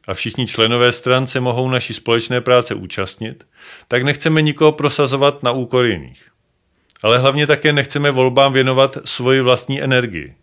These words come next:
Volby jsou tak jako tak nástroj sloužící globalistickým zájmovým skupinám,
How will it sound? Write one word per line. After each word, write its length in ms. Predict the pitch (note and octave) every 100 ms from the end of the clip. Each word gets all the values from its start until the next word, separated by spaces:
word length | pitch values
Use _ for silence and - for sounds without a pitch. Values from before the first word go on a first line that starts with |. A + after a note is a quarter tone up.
| _ - - - -
Volby 580 | G#2+ D3 D#3+ G#2+ E2+ D#2
jsou 280 | - G#2+ G#2+
tak 280 | B2 B2
jako 220 | C3 B2+ C3
tak 240 | C3+ C3
nástroj 540 | B2+ A#2+ - B2+ C3
sloužící 560 | B2+ B2+ A#2+ C3 B2+ B2+
globalistickým 960 | A#2 G#2+ A#2 A#2 - B2+ - C3 B2+ -
zájmovým 580 | A#2+ A2 A#2 A#2+ A#2 G2
skupinám, 760 | - F#2 - G#2 G#2+ A2+ C#3+